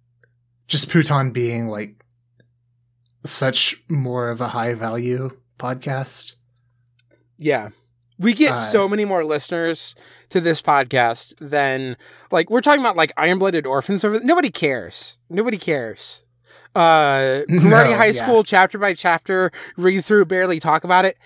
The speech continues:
Speaker 2: That is where the money is.
Speaker 1: Yeah. We knew that nobody would care about the I B O thing.
Speaker 2: Yeah.
Speaker 1: We just did that mostly for, uh, like, ourselves. We actually, we have a wheel that we spin. Uh,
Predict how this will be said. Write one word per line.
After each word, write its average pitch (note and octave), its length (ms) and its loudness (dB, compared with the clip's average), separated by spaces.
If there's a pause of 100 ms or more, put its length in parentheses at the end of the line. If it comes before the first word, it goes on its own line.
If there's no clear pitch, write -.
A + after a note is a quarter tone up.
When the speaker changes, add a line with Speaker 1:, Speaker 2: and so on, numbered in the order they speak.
(220)
Speaker 2:
That F#3 240 4
is G3 140 -2
where F#3+ 120 -4
the E3+ 80 -10
money D3+ 280 -8
is. G#2+ 300 -18 (640)
Speaker 1:
Yeah. A#2+ 280 -6 (200)
We G3 200 6
knew E3 240 8
that C3+ 160 0
nobody A#2+ 380 -4
would A2+ 160 -8
care A#2 200 -8
about G#2+ 240 -10
the - 120 -12
I G#2+ 100 -12
B G#2 200 -14
O G2+ 80 -14
thing. G3+ 420 -18 (380)
Speaker 2:
Yeah. C#3 320 -2
Speaker 1:
We C3 120 0
just E3 240 2
did F3 100 4
that C#3+ 160 2
mostly B2 380 -4
for, G#2+ 520 -12 (480)
uh, G2+ 460 -12 (480)
like, G2+ 320 -10
ourselves. A2 560 -10 (240)
We D3+ 160 2
actually, D#3 560 2 (320)
we D3 160 -2
have D3 160 2
a C#3+ 80 0
wheel B2 240 -2
that G#2+ 160 -10
we A2 120 -8
spin. - 480 -12 (1600)
Uh, A2 400 -4